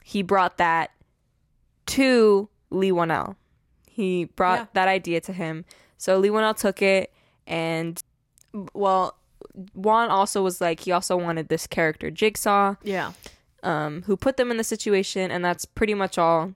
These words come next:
Speaker 1: he knew.
Speaker 2: Yeah, he had the
Speaker 1: So,
Speaker 2: basis. He had the
Speaker 1: mm-hmm.
Speaker 2: rough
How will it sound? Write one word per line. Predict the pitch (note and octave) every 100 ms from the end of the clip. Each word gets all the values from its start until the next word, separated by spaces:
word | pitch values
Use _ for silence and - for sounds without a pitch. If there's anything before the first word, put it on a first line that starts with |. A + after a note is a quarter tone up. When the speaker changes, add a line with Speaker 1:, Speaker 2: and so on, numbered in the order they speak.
| -
Speaker 1:
he | G3 D#3+
knew. | - G3 - -
Speaker 2:
Yeah, | G3+ F3
he | G3+
had | A3+
the | G#3
Speaker 1:
So, |
Speaker 2:
basis. | G#3+ G#3 F#3 D#3 E3+ - - - -
He | E4+
had |
the | C4+
Speaker 1:
mm-hmm. | G#3+
Speaker 2:
rough | B3+ B3+ -